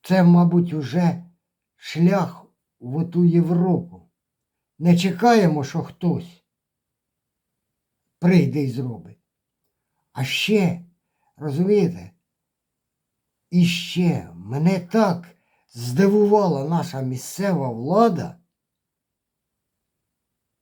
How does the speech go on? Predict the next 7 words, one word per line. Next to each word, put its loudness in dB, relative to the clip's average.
От -4
пообіцяли 2
ввімкнути 2
оце -2
опалення -2
у -4
четвер. -12